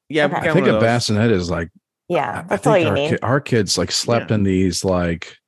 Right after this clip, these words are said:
Speaker 3: these bassinets that I think they, they, they retail for, like, forty dollars or, like, fifty bucks or whatever.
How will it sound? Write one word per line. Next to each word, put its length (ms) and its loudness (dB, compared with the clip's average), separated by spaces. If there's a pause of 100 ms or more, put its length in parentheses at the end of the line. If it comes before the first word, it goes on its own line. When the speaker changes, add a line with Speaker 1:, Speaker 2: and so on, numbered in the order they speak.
(580)
Speaker 3:
these 240 2
bassinets 560 0
that 100 0
I 60 2
think 360 -2
they, 160 0
they, 280 -2
they 320 -2
retail 400 0
for, 120 -6
like, 200 -2
forty 680 0
dollars 680 -2
or, 80 -2
like, 220 -2
fifty 380 -2
bucks 440 -2
or 60 -2
whatever. 540 -6